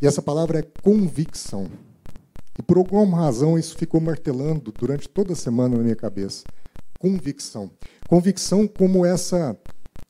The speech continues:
essa, esse conceito de um absoluto que nos orienta. De algo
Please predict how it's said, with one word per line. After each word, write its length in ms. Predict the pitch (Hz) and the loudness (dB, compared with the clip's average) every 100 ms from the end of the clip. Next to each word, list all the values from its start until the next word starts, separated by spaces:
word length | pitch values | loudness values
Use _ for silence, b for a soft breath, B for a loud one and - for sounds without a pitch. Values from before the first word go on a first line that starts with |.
| - | -10
essa, 380 | 131 135 - 160 | -6 -6 -6 0
esse 180 | 131 - | 0 0
conceito 680 | 170 135 - 165 190 - | -2 -2 -4 -2 -2 -4
de 320 | 131 - 147 143 | -8 -4 0 2
um 400 | 165 151 123 101 - | 2 0 -2 -6 -10
absoluto 920 | 139 139 - - 170 135 202 - - 85 - - | -10 -10 -8 -2 -2 0 -2 -2 -4 -4 -6 -14
que 140 | - 156 | -2 2
nos 180 | 156 139 | 4 4
orienta. 480 | 160 147 113 - - - - - - - - - _ - - | 2 2 0 -4 -10 -10 -12 -14 -14 -12 -12 -14 _ -12 -10
De 240 | 147 131 | -6 -2
algo 460 | 151 185 185 165 | 2 2 4 2